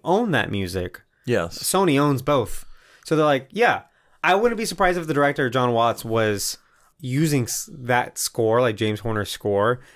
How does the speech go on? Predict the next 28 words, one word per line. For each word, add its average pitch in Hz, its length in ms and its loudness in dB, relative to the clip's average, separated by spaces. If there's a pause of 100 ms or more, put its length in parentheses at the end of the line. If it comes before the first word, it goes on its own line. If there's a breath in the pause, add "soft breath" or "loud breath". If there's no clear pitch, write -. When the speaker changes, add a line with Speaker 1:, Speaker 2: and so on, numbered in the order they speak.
(140)
Speaker 1:
as - 140 -4
temp 135 220 -2
music 139 260 0
in 147 80 0
certain 160 180 0
places, 165 260 0
and 131 80 2
then, 113 180 2
then 104 100 -2
he 110 80 -2
tells 101 400 -2 (100)
Giacchino, 101 440 -4
he's 92 100 -6
like, 98 160 -4 (240)
"I 127 80 0
kinda 127 260 -2
want 101 220 -2
this. - 420 -4 (480 soft breath)
You 117 140 -2
know, 107 120 2
can 127 120 -2
you, 117 120 0
what 131 160 0
can 143 100 0
you 123 40 2
do 143 80 4
with 139 80 4
this?" 107 120 0